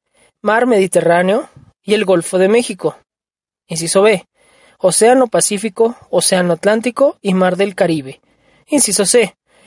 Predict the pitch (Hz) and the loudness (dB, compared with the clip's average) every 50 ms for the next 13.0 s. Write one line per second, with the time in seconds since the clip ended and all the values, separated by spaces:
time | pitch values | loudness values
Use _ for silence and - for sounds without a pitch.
0 | _ - - 233 226 220 202 190 202 185 - 190 170 180 208 214 190 196 196 202 | _ -10 -4 -2 0 0 0 -2 -2 -2 0 0 0 0 0 2 2 0 0 -2
1 | - _ _ _ _ - - 202 202 208 214 160 - - 196 175 - - 180 185 | -6 _ _ _ _ -6 -2 -2 0 0 0 -2 0 0 -2 -2 0 -4 -4 -2
2 | - - - _ _ _ _ - 196 180 - 185 180 175 170 165 - 165 - - | -2 -6 -10 _ _ _ _ -6 -4 0 0 0 2 0 -2 -2 -2 -4 -4 -4
3 | 214 - 262 240 - 277 285 285 - 233 208 208 190 190 - - 196 180 165 151 | -4 -6 -6 -2 0 0 0 0 -2 -2 0 2 2 2 0 -2 -2 -2 -2 -4
4 | 131 117 - - _ - - - _ _ _ - _ _ _ - - _ _ _ | -6 -14 -18 -18 _ -20 -20 -20 _ _ _ -20 _ _ _ -20 -20 _ _ _
5 | - - _ _ _ - - _ _ _ - - _ _ _ - - _ _ _ | -20 -20 _ _ _ -20 -20 _ _ _ -20 -20 _ _ _ -20 -20 _ _ _
6 | - - _ _ _ - - _ _ _ _ - - 185 175 175 - - 196 - | -20 -20 _ _ _ -20 -20 _ _ _ _ -12 -10 -8 -8 -4 -4 -4 -2 -2
7 | 214 202 - 262 254 262 277 - - _ - - _ - 190 180 180 170 165 175 | -2 0 2 2 2 2 0 -4 -12 _ -20 -20 _ -6 -2 0 0 0 2 0
8 | 170 170 175 170 175 - 233 254 262 254 294 294 285 - - - - - - - | 0 0 0 -2 0 0 0 2 2 2 0 0 0 -2 -6 -8 -12 -10 -10 -8
9 | - - - - - - - - - - - - - - - - - - - - | -6 -6 -6 -6 -6 -8 -8 -8 -8 -8 -8 -8 -8 -8 -8 -8 -8 -10 -8 0
10 | - 233 233 233 233 220 208 202 208 214 202 208 202 190 156 143 - - - - | 2 4 4 4 4 4 2 4 2 2 2 2 2 2 0 0 -4 -14 -20 -20
11 | _ _ _ - - 208 190 - - 151 127 - - _ _ _ _ _ _ _ | _ _ _ -6 -4 -2 -2 -2 -4 -6 -10 -14 -20 _ _ _ _ _ _ _
12 | _ _ - - - 247 254 - - 294 285 269 240 208 - 202 202 214 226 | _ _ -14 -4 -2 0 0 0 2 2 4 4 2 2 2 0 0 0 -2